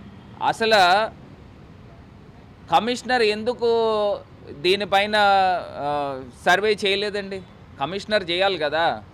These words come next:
రివ్యూ అంతా కూడా క-, కమిషనర్ చేయాలి కదా. కమిషనర్ రివ్యూ చేసి ఎక్కడెక్కడ లోతట్టు ప్రాంతాలు ఉన్నాయి, ఎక్కడెక్కడ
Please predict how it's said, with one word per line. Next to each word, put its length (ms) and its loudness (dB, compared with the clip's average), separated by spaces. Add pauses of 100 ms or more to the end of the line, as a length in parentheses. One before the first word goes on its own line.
(600)
రివ్యూ 360 0
అంతా 260 0
కూడా 160 0
క-, 260 -2
కమిషనర్ 420 -2
చేయాలి 300 2
కదా. 360 -2 (800)
కమిషనర్ 500 -4
రివ్యూ 300 -2
చేసి 360 -4
ఎక్కడెక్కడ 440 -4
లోతట్టు 460 -4
ప్రాంతాలు 520 -4
ఉన్నాయి, 320 -6
ఎక్కడెక్కడ 640 0